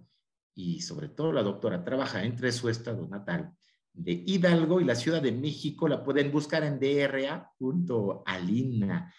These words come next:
eh, perdón, Aline García Arteaga, todo junto, ahí lo ven en su pantalla, síguenla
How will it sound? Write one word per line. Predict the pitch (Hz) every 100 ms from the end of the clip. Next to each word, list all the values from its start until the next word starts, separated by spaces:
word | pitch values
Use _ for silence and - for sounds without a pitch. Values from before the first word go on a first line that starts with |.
| - _ _ _ -
eh, | 85 80 -
perdón, | - 85 82 -
Aline | 87 107 120
García | - 87 - - 113
Arteaga, | 98 - 92 98 104
todo | 151 156 151
junto, | 165 151 196 302 - -
ahí | 85 98
lo | 127
ven | 113 90 87
en | 170 175
su | 180
pantalla, | - 107 - 95 107
síguenla | - 101 95 95 135 -